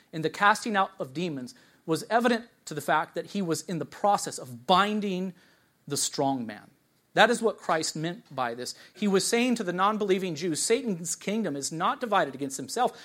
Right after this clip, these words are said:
but instead you are witnessing before your very eyes the inbreaking of the kingdom of God upon the kingdom of Satan." Jesus was saying, "When you see me cast out demons and when you see your sons do it," those Jews who were disciples of Christ,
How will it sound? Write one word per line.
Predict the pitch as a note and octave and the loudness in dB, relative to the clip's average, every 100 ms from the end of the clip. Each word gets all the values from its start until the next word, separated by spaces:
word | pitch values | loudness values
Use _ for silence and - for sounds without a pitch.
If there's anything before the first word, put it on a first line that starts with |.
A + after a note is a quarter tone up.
| - - | -8 2
but | F#3+ | 2
instead | F3+ B3+ A#3+ | 4 4 6
you | G#3 A#3 | 8 8
are | F#3 | 8
witnessing | E3+ D4+ C#4+ - F3+ | 6 2 2 -2 -2
before | D#3+ - A#3+ | -2 2 2
your | A#3+ G#3 | 6 4
very | D#3 A#3 B3 A3+ | 4 4 4 6
eyes | F3+ D3+ | 4 2
the | E3+ - | -4 -4
inbreaking | A3 D#4 C4 A#3+ A#3 A#3 G#3 | 0 2 6 6 4 0 -2
of | |
the | F3+ | -4
kingdom | - G3+ G3+ | -6 -6 -4
of | F3 | -4
God | D3 D#3 C3+ - - - | 0 0 0 -6 -20 -14
upon | D#3 - A#3 C4+ | -6 4 6 6
the | A#3+ | 0
kingdom | G#3+ G#3 F#3+ | -2 -2 -2
of | D3+ | -4
Satan." | - C#3+ C#3+ B2 | -2 -4 -4 -4
Jesus | A3 A#3+ A#3 G#3+ | -2 0 0 -2
was | - | -2
saying, | A3 G#3 F#3 - - | 0 0 -2 -8 -10
"When | E3 F3 | -4 2
you | C4 | 4
see | C4+ D4 B3+ | 4 4 2
me | B3 | 2
cast | A#3 A3 - | 2 2 6
out | G3+ F#3 D3 | 4 4 0
demons | G3 G#3 C#3+ C3+ D#3+ | 0 0 -2 -4 -4
and | E3+ | -2
when | G3 G3+ | -2 0
you | A#3+ | 0
see | - A#3+ | 0 2
your | G3+ | 2
sons | - - A3 A3+ D#3 | 2 2 4 4 -2
do | B2+ A#2+ | -4 -8
it," | D3+ - - _ - | -8 -12 -20 _ -6
those | C#3 C3 | -4 -6
Jews | - D3 C3+ C3 | -6 -4 -4 -6
who | C3+ | -10
were | B2+ | -10
disciples | A#2+ - C3 C3 A2+ | -10 -8 -8 -8 -12
of | A2+ | -12
Christ, | - C#3 A#2 | -6 -6 -4